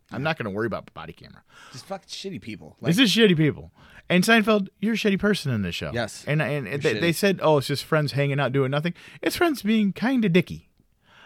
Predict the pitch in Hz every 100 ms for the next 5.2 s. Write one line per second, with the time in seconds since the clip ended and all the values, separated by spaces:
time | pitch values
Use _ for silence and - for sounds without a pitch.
0 | - _ - 127 123 117 110 _ _ -
1 | - - - _ _ _ _ _ _ _
2 | 127 - 175 151 117 110 107 - 104 98
3 | 101 - 98 101 90 87 92 92 92 90
4 | - 87 87 85 87 85 82 - 82 -
5 | 85